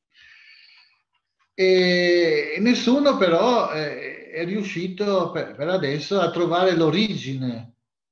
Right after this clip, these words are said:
di questa musica. Non è certamente, non, non pensiamo che sia stata composta in Val Varaita. Era evidentemente una musica che veniva di fuori.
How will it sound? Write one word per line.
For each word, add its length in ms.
di 100
questa 340
musica. 640
Non 220
è 100
certamente, 600
non, 380
non 260
pensiamo 560
che 140
sia 160
stata 280
composta 480
in 100
Val 160
Varaita. 720
Era 420
evidentemente 760
una 220
musica 920
che 100
veniva 320
di 120
fuori. 540